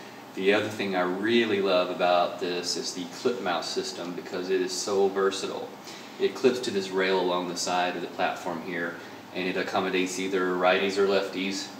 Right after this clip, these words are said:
and you can move it along the length of the track.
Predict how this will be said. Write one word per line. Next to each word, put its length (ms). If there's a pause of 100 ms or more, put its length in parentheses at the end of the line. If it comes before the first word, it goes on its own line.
(120)
and 400
you 100
can 380
move 260
it 160 (420)
along 540
the 60
length 340
of 60
the 80
track. 560